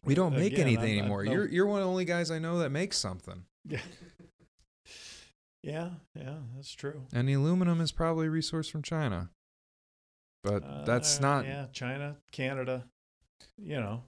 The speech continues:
Speaker 1: Yeah.
Speaker 2: o-, outside the, outside the U S borders,
Speaker 1: I,
Speaker 2: for sure.
Speaker 1: I don't, I, I don't blame you. I mean, I do the same thing with my side hustle, which is on pause right now, but all the glass had to be bought from China. I wanted to do it in America, but I was looking in America for glass, and I was like,
Speaker 2: Right.
Speaker 1: "Yeah,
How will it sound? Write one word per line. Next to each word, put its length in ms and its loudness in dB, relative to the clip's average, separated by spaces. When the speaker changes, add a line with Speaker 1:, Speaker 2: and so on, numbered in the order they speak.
Speaker 1:
Yeah. 460 0
Speaker 2:
o-, 120 -2
outside 400 -2
the, 180 -6
outside 420 -6
the 100 -6
U 220 -6
S 140 -8
borders, 560 -10
Speaker 1:
I, 140 0
Speaker 2:
for 80 -4
sure. 320 -10
Speaker 1:
I 100 2
don't, 220 0
I, 160 -10
I 20 -6
don't 180 -6
blame 300 0
you. 300 -2
I 120 -8
mean, 140 -4
I 60 -4
do 200 -6
the 60 -10
same 260 -6
thing 140 -6
with 80 -4
my 180 -4
side 240 -2
hustle, 320 0
which 100 -2
is 120 -6
on 120 -4
pause 340 -2
right 140 -6
now, 180 -4
but 140 -2
all 140 -2
the 60 -6
glass 320 -4
had 120 -4
to 60 -10
be 80 -4
bought 240 -4
from 160 -8
China. 360 -2
I 40 2
wanted 380 0
to 80 2
do 140 0
it 40 2
in 60 0
America, 520 0
but 100 0
I 40 2
was 140 -2
looking 220 -4
in 80 -2
America 440 -2
for 100 -8
glass, 460 -4
and 80 -6
I 20 -6
was 120 -6
like, 140 -4
Speaker 2:
Right. 100 -8
Speaker 1:
"Yeah, 960 -2